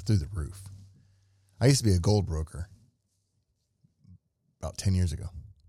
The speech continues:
For several years, about six years, I was a gold broker. I brokered fine, fine metals,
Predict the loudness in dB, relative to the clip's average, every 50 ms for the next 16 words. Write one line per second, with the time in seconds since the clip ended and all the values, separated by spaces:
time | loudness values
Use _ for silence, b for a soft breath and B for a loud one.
0 | -20 _ _ _ _ _ _ _ _ _ _ _ _ _ _ _ _ _ -2 0
1 | 2 2 2 2 2 2 2 4 4 4 2 2 -2 -4 -8 -16 -20 -20 -20 _
2 | _ -10 -8 -8 -6 -4 -4 -4 -6 -6 -6 -8 -8 -8 -10 -10 -8 -8 -6 -4
3 | -2 0 0 0 0 -2 -2 -4 -4 -6 -8 -10 -8 -8 -8 -6 -4 -2 -2 0
4 | 2 2 2 2 2 0 0 0 0 -4 _ 0 2 4 4 4 2 0 -2 _
5 | 0 2 2 4 4 4 2 0 0 -4 -6 -10